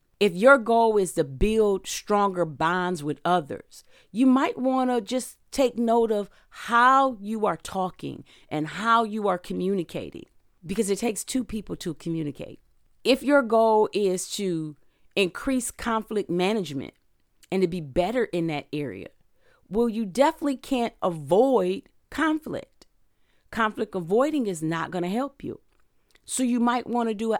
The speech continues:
activity in that area. If your goal is to influence more people, the first thing you have to realize is that you are an influencer. And if you believe that you are an influencer,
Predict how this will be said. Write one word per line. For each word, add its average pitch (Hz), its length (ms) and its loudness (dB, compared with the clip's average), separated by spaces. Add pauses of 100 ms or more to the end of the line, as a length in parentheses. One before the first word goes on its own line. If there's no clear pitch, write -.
activity 202 680 -6 (220)
in 196 200 -2
that 196 320 -2
area. 127 520 -8 (720)
If 214 160 6
your 285 200 2
goal 247 380 4
is 214 180 4
to - 160 -6
influence 226 580 -4
more 208 260 -4
people, 254 560 -6 (580)
the 160 100 -4
first 262 480 -4
thing 240 200 -2
you 214 140 -4
have 208 220 -6
to 214 80 -8
realize 190 680 -4
is 156 180 -8
that 156 280 -10 (340)
you 214 220 -4 (100)
are 240 340 -2
an 262 100 0
influencer. 277 760 -2 (720)
And 233 80 2
if 214 120 0
you 220 140 -2
believe 247 580 2
that 247 120 0
you 220 200 -4
are 208 140 2
an 196 120 -4
influencer, 185 880 2